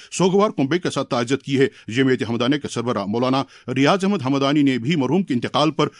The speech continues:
دکھ کا اظہار کیا ہے۔ جنتا دل یونائیٹڈ جموں کشمیر کے سینئر لیڈروں نے آج ڈویژنل کمشنر کشمیر انشل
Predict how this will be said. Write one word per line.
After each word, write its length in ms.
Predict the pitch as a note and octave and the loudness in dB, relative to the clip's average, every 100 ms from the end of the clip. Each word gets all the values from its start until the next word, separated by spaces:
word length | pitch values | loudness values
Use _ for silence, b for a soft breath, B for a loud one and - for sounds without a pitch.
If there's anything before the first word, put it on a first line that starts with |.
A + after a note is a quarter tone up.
| B | B
دکھ 220 | D#3 G#3 | -6 -6
کا 80 | C3 | -6
اظہار 300 | A2+ B2 A#2 | -6 -4 -6
کیا 280 | - B2 A2 | -4 -2 0
ہے۔ 80 | B2 - B | -2 -4 B
جنتا 340 | C3+ C3 B2 | -2 -2 -2
دل 200 | A#2 A#2+ | -2 -2
یونائیٹڈ 340 | A2 C3 B2+ A#2 | -2 -2 -2 -2
جموں 160 | B2 | -2
کشمیر 280 | A2+ A2+ F#3+ | -4 -4 -4
کے 140 | E3+ D3 | -2 -4
سینئر 240 | C3 C3+ | 0 0
لیڈروں 260 | B2+ C3 F3 | 0 2 2
نے 80 | |
آج 260 | D3+ D3 D#3 B B | 2 2 0 B B
ڈویژنل 460 | C3 D3 E3 F#3+ F#3 | 0 2 2 2 0
کمشنر 300 | F3 E3+ F3+ | -2 -4 -4
کشمیر 340 | F3+ F#3 C#3 | -4 -4 -2
انشل 200 | B2+ | -4